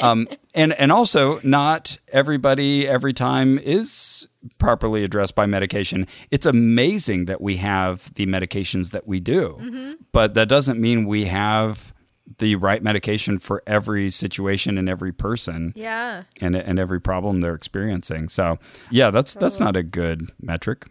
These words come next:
Speaker 2: But you know what you should do is watch A Beautiful Mind. That will help you
Speaker 1: <laughs>
Speaker 2: understand all of this a lot more.
Speaker 1: That's right.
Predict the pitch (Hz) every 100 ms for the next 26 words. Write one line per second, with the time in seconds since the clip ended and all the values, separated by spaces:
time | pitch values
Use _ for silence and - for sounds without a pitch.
0 | - 254 262 269 277 214 233 359 233 208
1 | 190 190 214 208 220 170 208 202 196 185
2 | 180 185 170 170 180 175 - 240 - 202
3 | 190 190 - 202 175 180 175 175 185 -
4 | 202 185 214 214 185 180 226 _ 117 117
5 | - 123 110 98 -